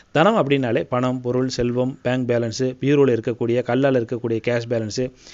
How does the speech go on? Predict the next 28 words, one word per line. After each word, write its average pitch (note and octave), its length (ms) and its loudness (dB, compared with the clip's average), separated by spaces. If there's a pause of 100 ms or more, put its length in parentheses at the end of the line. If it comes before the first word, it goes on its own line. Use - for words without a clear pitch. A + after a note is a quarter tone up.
(280)
எல்லாமே D#3 360 6
தனத்தோடயே A#2 500 0
சேரும். G2+ 440 -6
பொதுவாக D3 480 4
சுபிக்ஷத்தை C3+ 520 -2
குறிக்கக்கூடியது G#2 680 -4
தனம். G2+ 280 -6 (380)
சுபிக்ஷம்னா F#3+ 500 2
என்னன்னு B2+ 300 2
எடுத்துக்கிட்டிங்கன்னா, G#2 560 -4 (580)
in F#3 140 0
சிம்பிளா F3 320 0
சொல்லணும்னா, A#2+ 520 0 (400)
ஹோட்டல்ல F3+ 400 6
போய் A#2+ 420 0
ஒரு C#3+ 200 6
மெனு D3 200 2
கார்டை C#3 220 4
பார்த்து A#2 360 -2 (320)
ரேட்டை F3 320 4
பார்த்து, C#3 360 0
ரேட்டை E3+ 320 2
பார்க்காம C3 480 0
நமக்கு A2 280 -2
பிடிச்சதை E3+ 340 0
ஆர்டர் C3 280 0
பண்ணி A#2 160 -4
சாப்பிட்றதும், G#2 540 -6